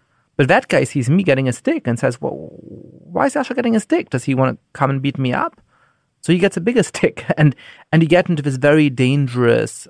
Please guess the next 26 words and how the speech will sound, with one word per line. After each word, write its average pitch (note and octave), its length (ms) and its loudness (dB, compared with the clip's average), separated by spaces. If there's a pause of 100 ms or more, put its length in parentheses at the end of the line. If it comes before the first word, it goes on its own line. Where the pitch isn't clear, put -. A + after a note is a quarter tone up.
logic. D#3+ 500 -4 (140)
And C3+ 400 0 (640)
the C#3 280 0
answer A3 260 0
to B2+ 140 -6
that G#2+ 280 -2
is A#2 540 -6 (380)
politics. - 540 -6 (340)
The C#3+ 80 2
answer F3+ 240 0
to C#3 100 -2
that A#2+ 180 0
is C3+ 140 -4
laws. - 500 -4 (500)
The C#3 120 2
answer E3+ 240 2
to C3+ 120 -4
that A#2 220 0
is B2+ 80 -4
a B2+ 60 -4
system C#3+ 340 -2
in C#3 60 2
which - 160 -4
you D3 60 -4
punish - 420 0
somebody A2+ 640 -8